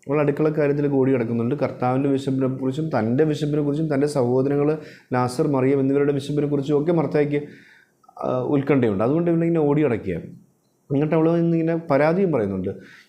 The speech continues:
"ഇവിടെ എന്നെ ഇങ്ങനെ തനിയെ വിട്ടിരിക്കുന്നത് കണ്ടില്ലേ?" എന്ന് പറയും, പരാതി പറയുന്നുണ്ട്. എന്താ മറിയം ചെയ്തുകൊണ്ടിരിക്കുന്നത്?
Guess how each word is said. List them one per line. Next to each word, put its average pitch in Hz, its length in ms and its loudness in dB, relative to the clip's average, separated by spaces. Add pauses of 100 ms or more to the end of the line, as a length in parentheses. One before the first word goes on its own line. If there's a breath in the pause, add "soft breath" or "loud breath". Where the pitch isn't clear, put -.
"ഇവിടെ 131 200 2
എന്നെ 147 160 2
ഇങ്ങനെ 143 260 0
തനിയെ 117 220 2
വിട്ടിരിക്കുന്നത് 123 500 0
കണ്ടില്ലേ?" 85 340 -2 (640)
എന്ന് 117 80 -2
പറയും, 110 320 0
പരാതി 110 320 0
പറയുന്നുണ്ട്. 82 400 -4 (440 loud breath)
എന്താ 143 200 0
മറിയം 131 420 2 (100)
ചെയ്തുകൊണ്ടിരിക്കുന്നത്? 95 760 -2